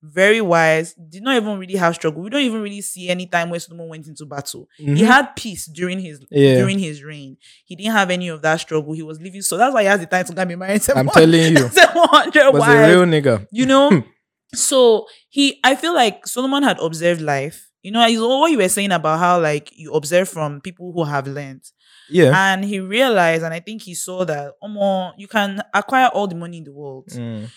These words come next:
Speaker 1: You can have, you know, you can have all the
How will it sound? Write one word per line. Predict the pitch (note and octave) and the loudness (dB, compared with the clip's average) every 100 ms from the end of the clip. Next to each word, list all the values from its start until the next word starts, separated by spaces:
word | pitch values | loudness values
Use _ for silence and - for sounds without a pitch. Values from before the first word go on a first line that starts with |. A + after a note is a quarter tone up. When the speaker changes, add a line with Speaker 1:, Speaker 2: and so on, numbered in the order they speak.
| _ | _
Speaker 1:
You | F3 G3+ | -18 -16
can | - A3+ G3 F#3+ F3+ F3+ E3+ _ F#3+ | -4 0 2 0 -2 -6 -12 _ -16
have, | F#3+ A#3+ A#3+ A#3+ G#3 - | -2 4 4 4 -2 -16
you | G#3 | -16
know, | G#3+ F#3 F3 D#3+ D#3 _ _ | -14 -14 -14 -16 -18 _ _
you | F#3 | -20
can | G3 G3+ F#3+ F#3+ | -2 0 0 -2
have | G#3 A#3+ B3 A#3 | 2 6 6 4
all | G#3+ G#3+ | 2 0
the | F3 F3 E3+ E3 E3 D#3+ D#3 | -2 -10 -12 -16 -16 -18 -20